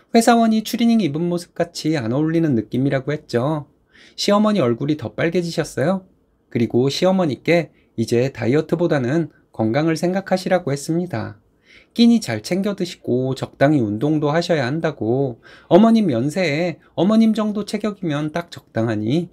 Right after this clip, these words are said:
굶고 그러지 마시라고 했어요. 그러다 탈이라도 나면 가족들도 괴로우니 말이죠. 시어머니는 기분 나쁘다고 저녁 안 드시고 가시겠다 하시더군요. 아버님이 그러지 말라고 하는데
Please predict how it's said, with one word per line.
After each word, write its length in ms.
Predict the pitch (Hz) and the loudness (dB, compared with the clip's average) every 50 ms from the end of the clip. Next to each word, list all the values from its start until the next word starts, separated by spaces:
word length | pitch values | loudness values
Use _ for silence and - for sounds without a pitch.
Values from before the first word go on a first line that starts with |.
| _ _ _ _ _ _ _ | _ _ _ _ _ _ _
굶고 360 | - 120 120 117 - 156 151 | 0 0 0 2 0 -2 -2
그러지 320 | - - 123 120 135 175 | 0 0 -2 0 0 0
마시라고 480 | 170 123 107 - - 139 151 156 160 170 | 0 0 -2 -2 -4 -4 -2 0 0 -2
했어요. 520 | 165 165 - - 160 165 190 196 190 - _ _ _ _ _ _ _ - _ _ _ | -2 -2 -2 -2 0 0 0 0 -2 -6 _ _ _ _ _ _ _ -20 _ _ _
그러다 340 | - 165 202 208 208 202 - | 2 2 4 4 2 0 2
탈이라도 460 | - 226 220 233 220 233 220 220 214 | 2 2 2 4 4 2 2 2 0
나면 440 | 190 139 117 127 147 175 196 185 160 | 0 0 0 0 -2 -2 -2 -4 -4
가족들도 600 | - - 123 143 147 - - 170 165 156 165 160 | -6 -6 -4 -4 -4 -2 -2 -2 0 0 -2 -2
괴로우니 440 | 156 - 110 107 117 127 139 160 165 | -2 -2 -2 0 0 -2 0 0 0
말이죠. 680 | 165 165 160 156 131 - 120 113 135 165 175 165 - _ _ _ _ _ _ _ _ _ _ | 0 0 -2 -4 -4 -4 -2 0 0 0 -2 -4 -6 _ _ _ _ _ _ _ _ _ _
시어머니는 640 | - - - 202 208 214 208 208 202 196 196 196 196 180 | -6 -2 2 2 2 2 2 0 0 -2 0 -2 -2 -2
기분 260 | - 127 120 160 175 | -4 -2 0 0 0
나쁘다고 500 | 175 170 175 170 165 160 147 139 135 139 | 0 0 -2 -4 -4 -2 -2 -2 -4 -4
저녁 300 | - 123 117 127 127 117 | -2 -2 -2 -2 -2 -4
안 160 | 107 104 113 | -4 -4 -4
드시고 320 | 135 147 - - - 143 | -4 -4 -4 -2 -4 -2
가시겠다 560 | 117 113 113 - 123 139 147 147 - - 120 131 | -2 -2 -4 -4 -4 -4 -4 -4 -4 -2 -2 -2
하시더군요. 760 | 151 151 - - - 156 147 139 - 185 175 190 185 - - _ _ _ _ _ _ _ _ _ _ | -2 -4 -6 -6 -4 -4 -2 -2 -2 0 0 -2 -2 -6 -12 _ _ _ _ _ _ _ _ _ _
아버님이 460 | - 120 117 143 165 175 175 175 170 | -4 0 2 2 4 4 4 2 2
그러지 320 | 170 - 127 143 147 180 143 | 0 0 -2 0 0 0 0
말라고 400 | 117 110 110 120 131 131 139 143 | 0 -2 -2 -2 -4 -4 -2 -2
하는데 460 | 165 180 147 120 139 170 175 170 | -2 -2 -2 -2 -2 -2 -2 -4